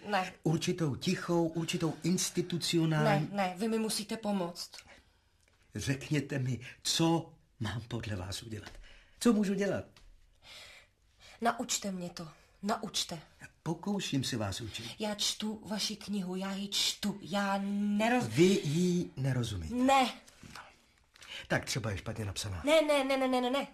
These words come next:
Speaker 1: ne. Chci jí porozumět.
Speaker 2: Ale tak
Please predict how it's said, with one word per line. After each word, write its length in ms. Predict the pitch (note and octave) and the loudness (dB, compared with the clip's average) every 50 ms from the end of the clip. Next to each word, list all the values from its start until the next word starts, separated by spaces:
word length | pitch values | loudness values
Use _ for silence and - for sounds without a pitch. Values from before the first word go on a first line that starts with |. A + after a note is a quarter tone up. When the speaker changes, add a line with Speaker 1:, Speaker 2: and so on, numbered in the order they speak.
| - _ - | -16 _ -6
Speaker 1:
ne. 180 | A3 A3+ G3+ - - _ _ _ _ _ _ _ _ _ _ _ - | -6 -6 -6 -8 -14 _ _ _ _ _ _ _ _ _ _ _ -12
Chci 340 | - - - - - - B3+ | -8 -8 -4 -2 0 0 2
jí 140 | B3 A#3+ - | 0 -2 -2
porozumět. 680 | - G3+ F#3+ F#3 E3+ E3+ E3+ D#3+ - - - - - _ _ - | -2 -2 -2 -2 -2 -4 -6 -8 -10 -12 -14 -14 -18 _ _ -4
Speaker 2:
Ale 160 | - A2 - - - - - _ _ _ _ - | -4 -2 -2 -4 -8 -10 -18 _ _ _ _ -10
tak 140 | - - | -10 -10